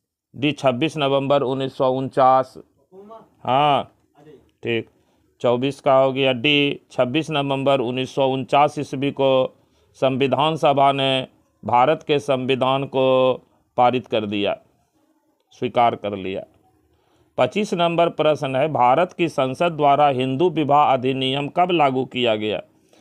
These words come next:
ए वर्ष उन्नीस सौ पचास, बी उन्नीस सौ पचपन, सी उन्नीस सौ संतावन, डी उन्नीस सौ इकसठ।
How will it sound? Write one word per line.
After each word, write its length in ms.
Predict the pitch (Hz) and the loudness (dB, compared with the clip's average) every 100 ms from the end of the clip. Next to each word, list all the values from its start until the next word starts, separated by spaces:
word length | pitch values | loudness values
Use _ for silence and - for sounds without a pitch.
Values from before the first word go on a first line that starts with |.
| _ _ | _ _
ए 180 | 139 143 | 2 2
वर्ष 320 | 120 135 139 | 4 2 0
उन्नीस 280 | 139 131 127 | -2 -6 -2
सौ 100 | 143 | -4
पचास, 640 | 123 131 - 127 127 127 - | -2 -2 2 4 2 -2 -10
बी 160 | 123 135 | -4 -2
उन्नीस 320 | 131 135 123 | -2 -4 -2
सौ 120 | 135 | -4
पचपन, 580 | - 135 - - 120 - | -2 -4 -2 -2 -2 -4
सी 220 | - 139 | -8 -4
उन्नीस 300 | 135 131 131 | -2 -2 -4
सौ 120 | - 131 | -4 -4
संतावन, 720 | 139 127 - 131 127 123 120 | -4 -4 0 2 2 -2 -4
डी 200 | - 135 | -8 -4
उन्नीस 360 | 123 131 131 120 | -4 -4 -6 -4
सौ 140 | 135 | -2
इकसठ। 460 | 127 135 - - 131 | 0 -2 -2 0 0